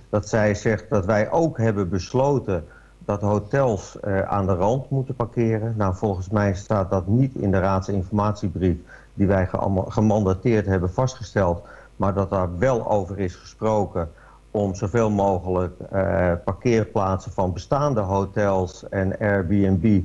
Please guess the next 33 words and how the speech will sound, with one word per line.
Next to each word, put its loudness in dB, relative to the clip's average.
naar 2
de 4
rand 0
toe -2
te -2
brengen. 0
Maar 0
dat 0
wij 2
ook 0
ongelooflijk 0
veel 0
zorgen -2
hebben 2
dat -2
het, 0
eh, 2
Gouden 0
Ei, 2
het -2
parkeerterrein 0
Zuid, 0
op -2
een -6
gegeven 0
moment 0
ook 0
vol 0
raakt -2
en, 0
eh, 2
dat, -2
eh, 2